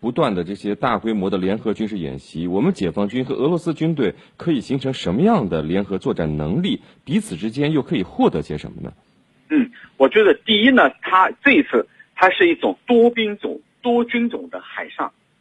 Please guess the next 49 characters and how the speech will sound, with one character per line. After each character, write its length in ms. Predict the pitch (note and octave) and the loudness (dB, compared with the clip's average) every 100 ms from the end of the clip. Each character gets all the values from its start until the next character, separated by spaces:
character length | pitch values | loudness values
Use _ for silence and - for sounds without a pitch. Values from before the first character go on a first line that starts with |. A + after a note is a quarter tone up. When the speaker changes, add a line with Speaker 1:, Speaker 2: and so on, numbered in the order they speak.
| _ | _
Speaker 2:
联 240 | B2+ B2+ | 0 0
合 260 | - C3 - _ _ _ _ - | 0 -4 -6 _ _ _ _ -6
演 220 | C3+ A2 | -4 -4
习， 200 | - B2+ | -8 -8
那 80 | E3 | -6
么 140 | D#3+ - | -6 -4
它 140 | D3+ | -6
自 260 | - - B3 | -6 2 2
然 240 | - G2 - - _ | 4 -2 -8 -20 _
就 140 | - | 0
会 100 | C3 | 0
提 260 | A#2+ - C#3+ | 0 -2 -2
升 240 | - F#3 - _ _ _ _ | 0 -2 -4 _ _ _ _
双 280 | - G3 F#3+ | 2 4 6
方 200 | F#3 F#3 | 2 4
的 100 | C3 | 2
多 260 | - F#3+ F#3+ | 4 4 4
军 220 | F3+ F#3 | 0 -4
种、 160 | G#2+ | -6
多 240 | G2+ F3 F#3 | -2 0 0
兵 200 | F#3 F3+ | -2 -8
种 160 | F#2 | -8
的 100 | F2+ | -10
这 180 | - C#3+ | -4 -6
种 120 | G#2+ - | -6 -12
海 320 | - - D#2 | -6 -6 -4
上 200 | - G#2+ | -4 2
联 200 | G2+ C3+ | 2 4
合 120 | D#3 | 0
协 260 | - - A#3+ | -2 0 0
调 180 | - G#3+ | 0 -2
的 100 | B3 | 0
能 280 | G3 B3+ | 0 0
力。 160 | E4+ - _ - - _ _ | 0 0 _ -20 -20 _ _
第 100 | B3+ | 4
二 160 | A#3 | 6
呢， 140 | C#3+ F#2 | 4 0
它 160 | - | -4
是 120 | A2 - | -8 -12
空 300 | - G#3+ G#3+ | -6 -4 2
中 160 | A3+ | 2
和 160 | G#3+ - | 2 -4
地 300 | - F4 A#3 | 0 2 4
面 200 | E3+ F#2+ | 2 0
的 80 | - | -4
协 220 | - F#2 | -8 -12
调 200 | - F2+ | -8 -8
能 240 | F#2 E2 | -8 -2
力 160 | A#2+ | 0